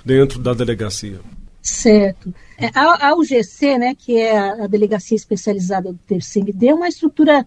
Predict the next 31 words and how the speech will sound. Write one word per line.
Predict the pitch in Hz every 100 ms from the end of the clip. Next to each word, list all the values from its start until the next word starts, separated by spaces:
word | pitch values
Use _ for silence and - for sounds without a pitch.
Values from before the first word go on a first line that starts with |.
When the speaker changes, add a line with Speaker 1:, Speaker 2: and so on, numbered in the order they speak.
| _
Speaker 2:
que | - 277
foi | 285 285
criada | 262 247 254 233 220 208 190
recentemente, | 180 208 233 370 392 339 208 175 202
né, | 233
em, | 220
em | 220 214
dezembro | 226 208 254 277
de |
dois | 226 240
mil | 233
e | 226
vinte | 240 -
e |
dois. | 190 175 165 - - _ 262
E | 247 269 277
ela | 277 311 330 311 285 254 202 180 -
representa | 240 240 262 311 285
uma | 330
quebra | 320 285 277 285
de | 294
paradigma | - 320 349 202 196 262 202 190 180 151 -
em, | 226 220
em |
termos | 214 233 226 208
de, | 202 208 190
de | 185 196
estrutura | - 226 233 240
de | -
fiscalização, | - 240 233 269 - - 180
né? | 170 208